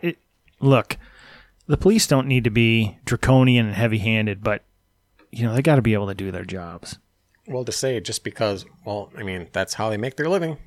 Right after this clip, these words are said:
Speaker 2: So we're not gonna enforce the law anymore. I mean, that's, that
Speaker 1: Well,
Speaker 2: doesn't
Speaker 1: see,
Speaker 2: make any sense to me.
Speaker 1: the problem is, and this, uh,
Speaker 2: So they, so they do this in, with impunity then, and they, that lowers their respect of the, of law enf-, of the police, of authority, 'cause they're like, "Yeah,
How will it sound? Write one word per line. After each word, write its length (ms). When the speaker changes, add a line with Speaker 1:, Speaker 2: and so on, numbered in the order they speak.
Speaker 2:
So 340
we're 120
not 200
gonna 200
enforce 380
the 100
law 180
anymore. 300
I 40
mean, 100
that's, 500
that 80
Speaker 1:
Well, 60
Speaker 2:
doesn't 100
Speaker 1:
see, 100
Speaker 2:
make 120
any 100
sense 220
to 100
me. 200
Speaker 1:
the 120
problem 520
is, 400
and 220
this, 280
uh, 340
Speaker 2:
So 160
they, 180
so 140
they 100
do 140
this 200
in, 260
with 160
impunity 480
then, 260
and 120
they, 120
that 320
lowers 380
their 160
respect 440
of 180
the, 80
of 280
law 240
enf-, 180
of 260
the 100
police, 420
of 120
authority, 400
'cause 180
they're 100
like, 180
"Yeah, 220